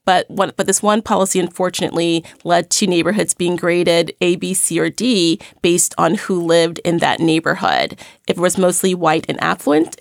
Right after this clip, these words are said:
A grade. Mostly racial and ethnic minorities or immigrants, D grade. And that impacted the people in those communities' ability to qualify for a federally backed mortgage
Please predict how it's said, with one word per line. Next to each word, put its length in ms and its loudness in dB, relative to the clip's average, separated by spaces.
A 120 2
grade. 460 -2
Mostly 360 0
racial 340 0
and 80 -2
ethnic 420 -4
minorities 680 0
or 80 2
immigrants, 540 0
D 220 -4
grade. 460 -4
And 120 0
that 240 0
impacted 800 0
the 60 -2
people 360 -2
in 60 0
those 200 0
communities' 600 0
ability 680 0
to 100 -4
qualify 600 0
for 500 0
a 60 -4
federally 440 0
backed 280 -2
mortgage 580 0